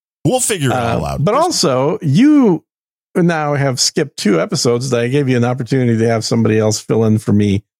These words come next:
Speaker 1: Uh, can
Speaker 2: when I wasn't
Speaker 1: anybody really
Speaker 2: available.
Speaker 1: fill in for you?
Speaker 2: Yes. Yes, a lot of, I even sent you a list of people that could. I even sent you a list that included Bemrose on it. Although
Speaker 1: It ruins the whole
Speaker 2: Bemrose,
Speaker 1: vibe.
Speaker 2: Bemrose,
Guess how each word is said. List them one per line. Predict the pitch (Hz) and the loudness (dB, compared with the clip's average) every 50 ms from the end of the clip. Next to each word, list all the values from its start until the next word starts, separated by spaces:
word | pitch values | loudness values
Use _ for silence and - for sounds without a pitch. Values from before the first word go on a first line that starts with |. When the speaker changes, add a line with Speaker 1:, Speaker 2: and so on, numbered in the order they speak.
| _ - | _ -6
Speaker 1:
Uh, | 170 170 - | -6 -4 -4
can | - 113 | -4 -4
Speaker 2:
when | 110 107 | -2 -2
I | 104 | -2
wasn't | 101 104 101 - - | -2 -2 -2 -2 -2
Speaker 1:
anybody | - | -2
really | 143 139 135 120 110 - | 0 0 0 0 -2 -2
Speaker 2:
available. | - - | -2 -4
Speaker 1:
fill | 135 127 127 | -2 -2 -2
in | 123 127 | -4 -4
for | - - 120 | -4 -4 -2
you? | 117 120 120 123 _ _ _ _ _ _ _ _ _ _ _ _ _ _ _ _ _ _ _ _ _ _ - | -2 -2 -4 -6 _ _ _ _ _ _ _ _ _ _ _ _ _ _ _ _ _ _ _ _ _ _ -2
Speaker 2:
Yes. | 143 175 240 302 - - - - - - - - - | -2 0 0 -2 -4 -4 -6 -8 -8 -10 -12 -8 -4
Yes, | - 180 214 196 - - | -2 -2 -2 -2 -2 -2
a | 135 | -2
lot | 131 170 247 262 | 0 0 0 0
of, | - 165 | 0 0
I | 147 | 0
even | 165 202 214 190 175 | 0 2 2 2 2
sent | - - - 196 208 - - | 2 2 0 0 0 0 0
you | 180 151 | 0 0
a | |
list | 139 151 214 320 - - - | 2 0 0 0 -2 -2 -4
of | 139 - | -4 -2
people | - 139 131 113 123 113 | -2 -2 -2 0 0 0
that | 110 104 98 - - | 0 -2 -4 -4 -4
could. | - 98 95 85 - - _ _ _ _ _ _ _ _ _ _ _ _ _ _ _ _ - - | -2 -2 -2 -4 -6 -12 _ _ _ _ _ _ _ _ _ _ _ _ _ _ _ _ -6 -4
I | 156 208 | -2 0
even | 254 240 190 | 0 0 2
sent | - 214 202 190 - - | 2 2 0 0 0 0
you | 214 185 175 165 | 2 2 2 2
a | 156 | 2
list | 151 165 190 196 - - | 2 2 0 0 -2 -2
that | 175 160 143 | -2 0 0
included | 143 139 135 131 123 _ - - 165 180 180 170 156 135 120 | 0 0 -2 -4 -6 _ -2 0 2 2 2 2 0 -2 -2
Bemrose | 131 143 175 208 220 202 147 123 117 107 107 107 | -2 -2 0 0 0 0 2 2 0 0 0 0
on | 98 95 | 0 0
it. | 92 90 - - | -2 -4 -2 -2
Although | 139 131 135 131 123 | -2 0 0 0 -2
Speaker 1:
It | 120 127 151 | -2 -2 0
ruins | 196 226 247 262 247 226 180 160 | 0 0 0 0 -2 -4 -4 -4
the | 196 | -2
whole | - - 170 190 | -2 0 0 0
Speaker 2:
Bemrose, | 220 269 294 302 277 277 262 240 202 190 - - - - - - | 0 0 0 0 2 2 2 0 0 -2 -4 -4 -4 -6 -4 -4
Speaker 1:
vibe. | 143 120 131 | -2 -2 0
Speaker 2:
Bemrose, | 170 185 226 254 262 262 262 254 247 233 220 196 180 185 - | 0 0 0 0 2 2 4 4 4 4 4 2 0 -2 -6